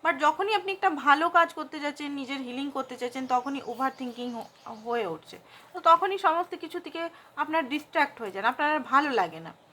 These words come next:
এখানে আমি দেখতে পাচ্ছি Three of Cup, আপনি, আহ, অন্যদের থেকে ও-, আলাদা, ঠিক আছে? পার্টি বা বন্ধুত্ব,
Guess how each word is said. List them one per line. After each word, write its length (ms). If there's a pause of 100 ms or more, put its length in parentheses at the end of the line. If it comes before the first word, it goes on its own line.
(320)
এখানে 240
আমি 140
দেখতে 300
পাচ্ছি 300
Three 300
of 140 (120)
Cup, 180
আপনি, 600 (520)
আহ, 300
অন্যদের 380
থেকে 240
ও-, 160
আলাদা, 540 (1040)
ঠিক 120
আছে? 280 (320)
পার্টি 420
বা 140
বন্ধুত্ব, 460